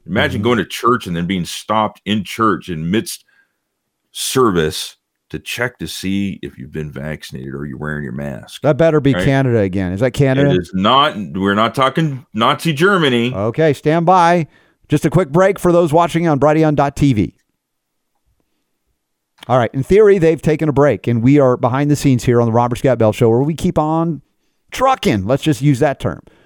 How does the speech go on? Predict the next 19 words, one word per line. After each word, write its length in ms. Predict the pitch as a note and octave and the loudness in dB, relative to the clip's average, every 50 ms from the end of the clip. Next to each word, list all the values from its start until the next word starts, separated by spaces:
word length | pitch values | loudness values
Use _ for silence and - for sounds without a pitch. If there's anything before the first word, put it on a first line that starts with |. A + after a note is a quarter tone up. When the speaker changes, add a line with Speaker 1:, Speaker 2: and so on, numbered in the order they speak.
| _ _ _ _ _ _ _ _ - | _ _ _ _ _ _ _ _ -6
Speaker 2:
Keep 260 | - D3 D3+ - C#3+ | 0 0 0 2 0
on 160 | C3+ C3+ B2+ | -2 -2 -4
trucking 420 | - - C3+ C3+ C3 - D3 C#3 | -4 -2 -2 -2 0 0 -2 -2
on. 280 | A#2 F#2+ E2+ - - - _ _ _ _ _ _ _ _ _ _ - | 0 -2 -4 -6 -10 -16 _ _ _ _ _ _ _ _ _ _ -4
Uh, 260 | G2 F#2+ F#2+ F#2+ F#2 F#2 | -2 0 0 0 0 0
nobody 300 | G#2+ B2+ B2+ C#3 C3+ B2+ | 0 2 2 2 0 0
needs 180 | C3 B2+ G#2+ - | 0 0 -2 -2
to 60 | - | -2
bring 220 | G#2 A#2 B2 B2 B2 | 0 0 2 2 2
us 140 | B2+ B2 - | 0 0 0
any 160 | A#2 G#2 G2 | -2 -2 -2
gas. 540 | F#2 G2 F#2+ G2 G2 G2+ - - - - _ _ _ _ | -2 0 0 0 -2 -4 -6 -12 -20 -20 _ _ _ _
We 120 | - B2 C3+ | 0 2 2
got 180 | C3+ - - | 2 0 -2
plenty 300 | - C3 B2+ B2 A#2+ A#2 | -6 -8 -6 -6 -6 -6
of 120 | A2+ G2+ A2 | -6 -4 -4
our 140 | G#2+ G#2+ | -4 -4
own. 300 | A2 G#2+ G2+ F2 D#2 D#2+ _ _ _ _ _ _ _ _ _ _ _ _ _ _ _ _ _ _ _ _ _ _ _ _ _ _ _ _ _ _ _ _ _ _ - - _ _ _ _ _ _ _ _ _ _ _ _ _ - | -4 -6 -8 -10 -12 -16 _ _ _ _ _ _ _ _ _ _ _ _ _ _ _ _ _ _ _ _ _ _ _ _ _ _ _ _ _ _ _ _ _ _ -20 -20 _ _ _ _ _ _ _ _ _ _ _ _ _ -8
Speaker 1:
Uh, 140 | - G2+ | -4 -2